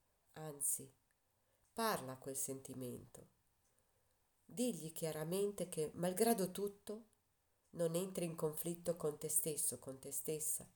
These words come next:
ma cercherai di capire il perché del tradimento ricevuto e il perché ti ha ferito e dove ti ha ferito.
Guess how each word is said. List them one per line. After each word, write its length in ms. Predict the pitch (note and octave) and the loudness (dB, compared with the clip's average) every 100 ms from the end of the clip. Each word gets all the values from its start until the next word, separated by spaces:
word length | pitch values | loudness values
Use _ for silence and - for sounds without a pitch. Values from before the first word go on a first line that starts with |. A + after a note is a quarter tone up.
| _ _ _ _ _ _ _ _ | _ _ _ _ _ _ _ _
ma 140 | - C#3 | -12 -8
cercherai 640 | - D3 - D3 F3+ G3 | -6 -6 -4 -2 2 2
di 140 | D#3 | 0
capire 480 | - D3+ - G3+ F#3 | -2 -4 -2 0 2
il 260 | - E3 - | 2 -2 -8
perché 720 | - E3 E3+ - B3 G3+ - - _ _ _ _ _ _ _ | -2 -2 -2 6 6 6 0 -20 _ _ _ _ _ _ _
del 220 | - D3 C#3 | -6 -4 -4
tradimento 580 | D3 C#3 D3 C#3+ C#3 | -4 -2 0 0 0
ricevuto 760 | C#3+ C#3+ - C3 C3 B2+ - C3 - _ _ - | -4 -4 -2 -2 -4 -8 -12 -16 -18 _ _ -4
e 140 | F3 | -2
il 120 | D3 | -2
perché 680 | - D#3 - - A#3 C#3+ - | -2 -2 0 4 4 4 -6
ti 100 | C#3+ | -6
ha 60 | |
ferito 640 | C3+ C#3 C3 B2 - - E3 _ _ _ _ _ _ _ _ _ | -2 0 -2 -4 -10 -16 -18 _ _ _ _ _ _ _ _ _
e 180 | D#3+ D3 | -6 2
dove 500 | A3 A#3+ C#3+ C3 C3+ | 8 8 6 0 -6
ti 80 | C#3 | -8
ha 80 | C3+ | -8
ferito. 540 | - C3 B2 - - | -6 -6 -8 -12 -20